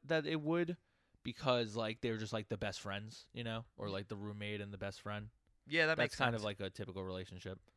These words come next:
Speaker 2: So, um, so they're waking up, uh, in, in bed together, and Els is actually watching The Breakfast Club on his
Speaker 1: Yeah.
Speaker 2: phone.
Speaker 1: Exactly, like a callback to the, well, call forward, I guess,
Speaker 2: Yeah, yeah, I was
Speaker 1: to
Speaker 2: gonna say,
Speaker 1: the
Speaker 2: i-,
Speaker 1: episode ten.
Speaker 2: important later.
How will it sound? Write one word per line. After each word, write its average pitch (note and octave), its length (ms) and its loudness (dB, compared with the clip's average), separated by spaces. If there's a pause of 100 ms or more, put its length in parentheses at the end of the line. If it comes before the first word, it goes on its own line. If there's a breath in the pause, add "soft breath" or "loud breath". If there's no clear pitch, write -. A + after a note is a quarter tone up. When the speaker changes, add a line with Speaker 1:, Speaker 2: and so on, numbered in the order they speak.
(180)
Speaker 2:
So, C3 440 4 (280)
um, A#2+ 500 6 (1200 soft breath)
so C#3 580 12
they're D#3 180 12
waking F#3 340 8
up, E3 200 6
uh, C#3+ 260 12
in, C3+ 200 2
in C3 160 2
bed B2+ 160 8
together, A2 320 4
and G#2+ 120 0
Els B2 240 4
is B2 100 0
actually A#2 280 0
watching A2 340 0
The G2 60 -2
Breakfast G#2 460 6
Club F#2+ 240 0
on G2+ 140 4
his G2+ 140 2
Speaker 1:
Yeah. - 40 -6
Speaker 2:
phone. F#2+ 360 0 (240)
Speaker 1:
Exactly, G2 420 -12
like G2+ 260 -8
a G2+ 240 -8
callback A#2 460 4
to A#2+ 160 0
the, G#2+ 240 -2
well, C3 180 6
call B2+ 280 4
forward, A2 440 4
I G#2 80 -6
guess, G2+ 240 -2
Speaker 2:
Yeah, C3+ 160 8
yeah, A#2 260 6
I - 20 6
was A2 100 2
Speaker 1:
to - 140 4
Speaker 2:
gonna - 40 4
say, G#2 460 4
Speaker 1:
the B2+ 60 6
Speaker 2:
i-, A#2+ 40 8
Speaker 1:
episode G2+ 320 0
ten. G#2 320 -4
Speaker 2:
important A2+ 500 8
later. F#2+ 340 0